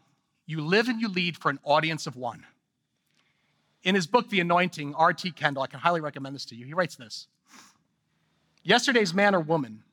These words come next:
is one who's lost a fresh anointing is not generally apparent. A has-been in God's sight. Such a person thrives with their natural skills, grace gifts,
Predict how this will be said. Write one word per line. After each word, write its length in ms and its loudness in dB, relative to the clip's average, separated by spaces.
is 140 -6
one 160 4
who's 200 2
lost 260 4
a 60 0
fresh 340 2
anointing 460 2
is 100 -6
not 200 4
generally 360 2
apparent. 400 -6
A 80 6
has-been 580 2
in 100 -8
God's 300 -2
sight. 300 -14
Such 220 2
a 40 0
person 340 2
thrives 420 4
with 100 -6
their 80 2
natural 360 2
skills, 480 0
grace 340 2
gifts, 380 -4